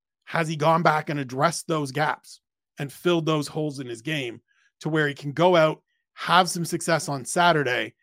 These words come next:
and start moving forward again? Move to the prelims, but stay in the light heavyweight division. Carlos Ulberg versus Da Un Jung. And my question is, is Ulberg someone who we should really watch at light heavyweight?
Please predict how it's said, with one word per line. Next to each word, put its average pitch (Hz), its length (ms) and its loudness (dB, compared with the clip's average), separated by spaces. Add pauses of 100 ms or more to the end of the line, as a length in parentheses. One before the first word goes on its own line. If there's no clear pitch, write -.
(320)
and 160 160 -4
start 160 380 0
moving 143 280 -4
forward 139 360 -4
again? - 160 -18 (1900)
Move 160 140 2
to 170 120 -6
the 151 60 -4
prelims, 165 600 4
but - 180 -4
stay 165 440 2
in 151 180 -4
the 147 80 -2
light 143 200 -2
heavyweight 131 360 -6
division. 165 320 -2
Carlos 170 480 -2 (120)
Ulberg 175 500 4 (360)
versus 147 320 -4
Da 151 260 2
Un 139 240 -4
Jung. 165 360 0 (340)
And 139 80 -10
my 131 100 -6
question 190 600 -2 (420)
is, - 220 -16
is 196 160 -2 (100)
Ulberg 208 400 4
someone 196 500 2
who 175 140 -2
we 170 100 -4
should 156 200 -8
really 165 400 0
watch 147 280 -2
at 143 60 -10
light 131 220 -8
heavyweight? 107 420 -12